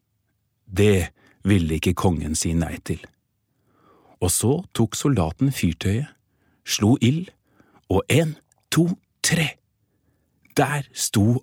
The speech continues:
alle hundene. Den med øynene så store som tekopper, den med øyne som møllehjul, og den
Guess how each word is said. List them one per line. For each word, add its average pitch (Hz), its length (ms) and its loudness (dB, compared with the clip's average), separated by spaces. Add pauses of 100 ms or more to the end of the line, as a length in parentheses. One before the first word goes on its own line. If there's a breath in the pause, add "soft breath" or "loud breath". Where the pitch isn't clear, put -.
(140)
alle 101 400 4
hundene. 82 400 -2 (680 soft breath)
Den 104 340 2 (340 loud breath)
med 98 160 0
øynene 98 400 2
så 92 160 -2
store 87 460 0
som 87 260 -2
tekopper, 113 640 -2 (580 loud breath)
den 104 400 2 (300 loud breath)
med 95 240 4
øyne 85 340 0
som 85 300 -2
møllehjul, 101 640 2 (720 soft breath)
og 90 160 -2
den 82 260 -2